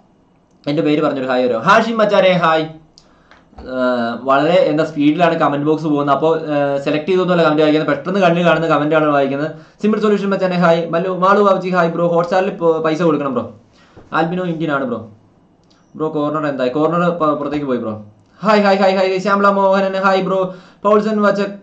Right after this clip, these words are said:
വച്ചലുക്ക, ഹായ് ബ്രോ.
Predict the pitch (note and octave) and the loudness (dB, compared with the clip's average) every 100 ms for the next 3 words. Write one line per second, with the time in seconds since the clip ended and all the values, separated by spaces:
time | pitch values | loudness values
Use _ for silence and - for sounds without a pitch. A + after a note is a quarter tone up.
0 | _ _ _ _ _ _ - E3+ - F#3+ | _ _ _ _ _ _ -10 -10 -8 -6
1 | F3+ F3 E3+ - - - - G1+ - - | -6 -6 -8 -10 -14 -20 -20 -20 -20 -20
2 | - - A1 - - - D#3 F3+ F3+ E3 | -20 -20 -20 -20 -20 -18 -4 -2 0 0
3 | D#3+ D3+ | -2 -2